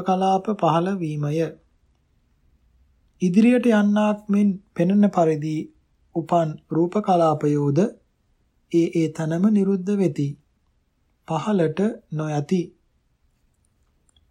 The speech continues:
පය බිම තැබීමේ උත්සාහය සහිත සිත පහළ වූ කල්හි එහි බලයෙන් නැවතත් පඨවි ගුණය අධික රූප කලාපයෝ ක්‍රමයෙන් පහළට උපදිති.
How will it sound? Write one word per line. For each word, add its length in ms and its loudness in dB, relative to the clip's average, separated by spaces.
පය 220 6
බිම 260 2
තැබීමේ 560 2
උත්සාහය 640 0
සහිත 420 0
සිත 340 -2
පහළ 380 0
වූ 260 -2
කල්හි 440 -2
එහි 220 4
බලයෙන් 520 0
නැවතත් 380 0
පඨවි 440 2
ගුණය 320 0
අධික 360 -2
රූප 320 -2
කලාපයෝ 800 -4
ක්‍රමයෙන් 460 2
පහළට 520 0
උපදිති. 580 0